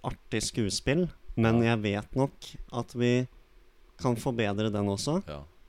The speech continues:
Speaker 2: Nå var det kanskje et spill for galleriet,
Speaker 1: Ja,
Speaker 2: men til
Speaker 1: og mer
Speaker 2: nest-
Speaker 1: sannhet enn skuespill,
Speaker 2: Ja.
Speaker 1: kanskje?
Speaker 2: Men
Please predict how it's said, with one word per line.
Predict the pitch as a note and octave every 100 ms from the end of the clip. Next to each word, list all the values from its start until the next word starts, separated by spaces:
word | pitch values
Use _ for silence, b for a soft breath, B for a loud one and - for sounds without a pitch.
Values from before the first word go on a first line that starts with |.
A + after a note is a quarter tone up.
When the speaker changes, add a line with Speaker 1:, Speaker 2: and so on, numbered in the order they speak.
| F#2+
Speaker 2:
Nå | F2+ F2 F#2+
var | F#2+
det | F#2+
kanskje | G2 D#2+ -
et | E2
spill | - - E2 C#2+
for | D2 - E2
galleriet, | E2 E2 D#2 C#2+ E2+ A2 -
Speaker 1:
Ja, | A#2+ A#2 C3
Speaker 2:
men | F2+ E2+
til | F2 F#2+
Speaker 1:
og | A#2
mer | A2 A2
Speaker 2:
nest- | A2+ -
Speaker 1:
sannhet | G2 F#2+ A2 - A2
enn | G#2 G#2+ A2 - - - _ - -
skuespill, | - A#2+ G2+ - D#3+ E3
Speaker 2:
Ja. | F2 F#2+ - - - -
Speaker 1:
kanskje? | C3+ C3 F#3
Speaker 2:
Men | F#2 F#2 F#2